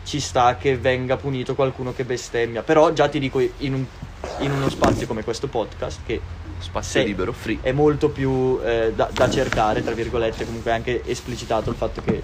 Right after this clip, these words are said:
Speaker 1: ci sono
Speaker 2: Sì,
Speaker 1: queste
Speaker 2: sì, ho
Speaker 1: cose,
Speaker 2: sempre
Speaker 1: lo sa, chi ci
Speaker 2: esplicitato che
Speaker 1: ascolta lo sa,
Speaker 2: volgare.
Speaker 1: bene o male. Qua si può fare.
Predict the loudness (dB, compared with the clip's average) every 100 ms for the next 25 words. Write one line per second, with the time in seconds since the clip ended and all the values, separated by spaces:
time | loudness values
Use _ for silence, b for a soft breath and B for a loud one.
0 | -4 -6 -4 -4 -2 -2 0 2 2 2
1 | 2 0 -2 0 0 0 0 0 0 0
2 | 2 0 0 0 0 0 0 -2 -4 -4
3 | -8 B B B B -18 -18 -20 -20 -20
4 | -20 -20 -8 0 4 6 6 6 2 -6
5 | -6 2 2 0